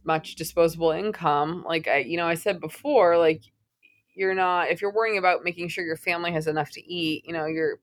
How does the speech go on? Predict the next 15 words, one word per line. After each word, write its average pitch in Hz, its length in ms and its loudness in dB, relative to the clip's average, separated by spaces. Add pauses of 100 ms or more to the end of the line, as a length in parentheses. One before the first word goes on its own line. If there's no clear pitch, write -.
probably 165 380 2
like, 156 220 0
"I 160 60 -2
can't - 280 -2
also 156 240 -4
get 151 140 -2
a 139 60 -6
cat," 127 460 -6
you 170 100 -10
know, 160 140 0
on 131 140 -4
top - 280 -14
of - 140 -10
that. 71 300 -4 (920)
And, 190 500 0